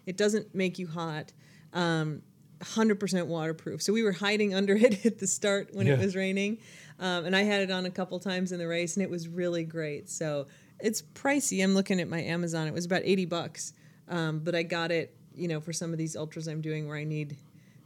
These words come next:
Speaker 1: better protection. Like, I have a North Face waterproof rain jacket, but it's kinda heavy. This one's much lighter. Um, and the North Face one isn't heavy. It's the lightest thing that I think they make. But, uh, anyway, gear tip, if you're looking for, like, super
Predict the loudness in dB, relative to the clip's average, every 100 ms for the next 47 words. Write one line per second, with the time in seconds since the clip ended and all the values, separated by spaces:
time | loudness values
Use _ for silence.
0 | -20 -20 -4 2 4 2 0 -6 -6 -8
1 | -6 -8 -6 -4 0 2 2 2 2 -2
2 | -2 0 0 0 -4 -6 -16 -6 -2 -2
3 | -2 -6 -4 -4 -2 -2 -2 -4 -4 -6
4 | -4 -4 -2 -2 -4 -4 -6 -6 -6 -6
5 | -8 -8 -8 -6 -6 -8 -12 -20 -20 -20
6 | -12 -4 -2 -2 -6 -12 -18 _ -20 _
7 | -20 _ -6 2 6 8 6 2 0 0
8 | 0 -4 -4 -4 -2 -2 -4 -4 -2 -2
9 | -2 -4 -4 -4 -8 -10 -12 -8 -6 -6
10 | -8 -10 -10 -12 -14 -14 -14 -20 -20 -20
11 | -20 -16 -10 -8 -2 4 4 4 0 -4
12 | -14 -20 -20 -20 -8 2 4 4 2 -2
13 | -4 -14 -8 -2 0 0 -4 -6 -6 -4
14 | -4 -2 -2 2 2 0